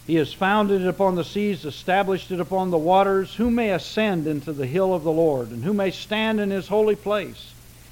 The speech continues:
He who has clean hands and a pure heart, who has not lifted up his soul unto idols, nor sworn deceitfully, he shall receive blessing from the Lord and righteousness from the God of his salvation.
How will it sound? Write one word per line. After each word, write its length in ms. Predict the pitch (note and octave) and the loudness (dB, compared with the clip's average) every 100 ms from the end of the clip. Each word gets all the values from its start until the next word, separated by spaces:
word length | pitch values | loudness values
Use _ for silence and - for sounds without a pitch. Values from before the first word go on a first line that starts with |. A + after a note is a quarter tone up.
| - - - | -20 -20 -2
He 140 | D3+ | 2
who 120 | F3+ | 4
has 200 | F3+ E3+ | 4 0
clean 340 | - G3+ A3+ G3+ | -2 0 2 0
hands 340 | G3 G3+ D#3+ | 0 -4 -4
and 100 | F3 | -4
a 60 | D#3+ | -6
pure 340 | - B3 A3 | -2 2 2
heart, 280 | C3 A#2+ A#2 - - - - - - | 2 -6 -10 -18 -20 -20 -20 -20 -12
who 60 | C#3+ | -8
has 80 | C#3 | -2
not 180 | F3 F3 | -2 -2
lifted 220 | F3 F3+ | -4 -4
up 120 | D#3+ | -4
his 120 | D3 | -6
soul 300 | - A3 A3+ | 0 2 4
unto 240 | G#3+ F#3 F3+ | 4 2 2
idols, 360 | F#3+ F#3+ E3 | 2 0 -4
nor 120 | E3 | -8
sworn 400 | C#3+ - G#3 A3 | -8 -6 -2 -2
deceitfully, 640 | E3+ D3+ G#3 F#3+ C3 B2+ A#2 | -2 -4 -6 -6 -8 -8 -6
he 260 | E3+ C4 | -2 -2
shall 240 | G3+ - D3 | -2 -4 -6
receive 400 | D3 C3+ E3 B2 | -6 -6 -6 -2
blessing 440 | E3+ G#3+ - F3+ | 0 -2 -2 -6
from 180 | E3 E3+ | -6 -4
the 80 | E3+ | -2
Lord 300 | F3 E3+ C#3+ | 0 0 0
and 180 | C3 B2+ | -4 -2
righteousness 800 | F3+ G#3+ G#3+ G3 - G3+ F#3+ - - - - - - | 0 -2 -4 -8 -6 -8 -8 -16 -20 -20 -20 -20 -10
from 200 | - D#3 | -4 -2
the 100 | C#3+ | -2
God 320 | A2 E3+ F#3+ F#3+ | 0 4 4 4
of 120 | E3+ | 0
his 160 | F#3 | -2
salvation. 720 | - F3 E3 D#3 D#3 - B2 | -2 0 2 2 0 -2 -8